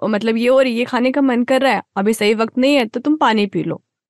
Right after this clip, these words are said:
उससे, अ, जो cravings है वो थोड़ी बहुत, अ, you know, वो क-, खत्म हो जाती है, आप नहीं खाते हैं। तो ये जो अप्रोच है, मैं, मैं बस आपसे ये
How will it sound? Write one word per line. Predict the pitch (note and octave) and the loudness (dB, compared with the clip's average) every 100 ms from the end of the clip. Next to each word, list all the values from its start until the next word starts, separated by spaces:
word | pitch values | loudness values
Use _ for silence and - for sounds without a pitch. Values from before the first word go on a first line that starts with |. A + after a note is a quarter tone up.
| _ | _
उससे, | A#3+ - B3 A#3 G#3+ | -4 0 2 4 2
अ, | - G#3+ | 0 0
जो | A3 A#3+ | 2 2
cravings | A#3+ G#3 G#3+ A#3+ C4 | 2 2 2 2 2
है | |
वो | B3+ B3+ | 2 2
थोड़ी | B3+ A#3+ A3+ | 2 0 0
बहुत, | A3+ A#3 B3+ C4+ - | 2 2 0 -2 -8
अ, | G3+ G#3 | -4 0
you | |
know, | C4 D#4 - | 0 -2 -4
वो | G#3+ A3 B3 B3 | -4 0 0 0
क-, | - - A3 - | -4 -4 -4 -2
खत्म | B3 C4+ | 0 2
हो | C4+ A3 | 2 2
जाती | F#3+ E3+ F#3 | 0 -2 -2
है, | |
आप | F#3 G3 - G#3 - | 0 -2 -4 -10 -2
नहीं | A3 A#3 | 0 2
खाते | A#3+ A3 F#3+ | 2 -2 -2
हैं। | G#3 G#3+ | -6 -2
तो | |
ये | B3+ B3+ C4+ | 0 2 0
जो | C#4+ | 2
अप्रोच | D4+ C#4+ C4 C4+ C4+ | 0 0 0 2 2
है, | B3+ G#3+ | -2 -2
मैं, | G#3+ G#3+ | -2 -2
मैं | G#3 A3 | 0 0
बस | A3+ B3 | 0 0
आपसे | A3+ A#3 | -2 -2
ये | A#3 A#3 | 0 0